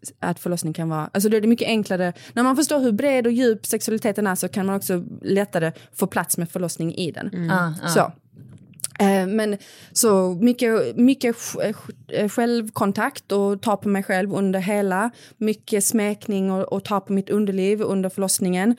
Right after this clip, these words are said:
Speaker 3: Mm.
Speaker 1: Inte på ett så här, "Åh, jag ska ligga här och få en orgasm", liksom.
Speaker 2: Mm.
Speaker 1: Men intim, sensuell beröring.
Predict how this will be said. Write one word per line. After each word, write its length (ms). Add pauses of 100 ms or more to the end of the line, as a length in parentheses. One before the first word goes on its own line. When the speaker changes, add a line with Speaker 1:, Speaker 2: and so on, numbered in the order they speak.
Speaker 3:
Mm. 360
Speaker 1:
Inte 160
på 120
ett 80
så 60
här, 240
"Åh, 260
jag 100
ska 140
ligga 240
här 160
och 60
få 120
en 120
orgasm", 680
liksom. 240
Speaker 2:
Mm. 100 (220)
Speaker 1:
Men 380 (640)
intim, 540
sensuell 540
beröring. 680